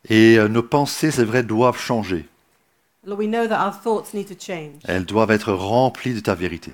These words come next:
Speaker 2: Our thoughts need to be filled with your truth.
Speaker 1: Elles doivent se focaliser sur ce qui est pur.
Speaker 2: Our thoughts need to be fixed on what is pure.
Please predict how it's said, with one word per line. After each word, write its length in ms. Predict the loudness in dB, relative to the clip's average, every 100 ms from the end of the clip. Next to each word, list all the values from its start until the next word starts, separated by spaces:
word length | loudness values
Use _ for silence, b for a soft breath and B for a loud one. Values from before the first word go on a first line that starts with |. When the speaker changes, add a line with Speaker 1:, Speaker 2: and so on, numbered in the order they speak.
| _ -18
Speaker 2:
Our 100 | -12
thoughts 320 | -6 -6 -6
need 80 | -14
to 60 | -12
be 100 | -16
filled 440 | -12 -4 -2 -2
with 160 | -8 -6
your 260 | -4 -4
truth. 300 | -4 -12 -12 -14 _
Speaker 1:
Elles 160 | -6 -6
doivent 340 | -2 0 0
se 120 | -2 -10
focaliser 760 | -8 -2 0 2 2 2 2
sur 360 | -4 -6 -6 -6
ce 80 | -10
qui 220 | -6 -4
est 60 |
pur. 580 | -4 -8 -8 -8 -14 -20 _ _ _
Speaker 2:
Our 180 | -14 -12
thoughts 280 | -6 -8 -8
need 100 | -14
to 80 | -12
be 80 | -16
fixed 420 | -8 -10 -8 -16
on 80 | -12
what 140 | -12 -12
is 120 | -16 _
pure. 380 | -12 -10 -10